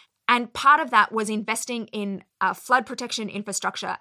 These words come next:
and a whole series of other infrastructures around transportation and, and urban goods and services, water and sewage and things. Um, and so they added this kind of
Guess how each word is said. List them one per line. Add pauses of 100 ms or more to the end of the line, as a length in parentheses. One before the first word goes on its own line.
and
a
whole
series
of
other
infrastructures
around
transportation
and,
and
urban
goods
and
services,
water
and
sewage
and
things. (960)
Um,
and
so
they
added
this
kind
of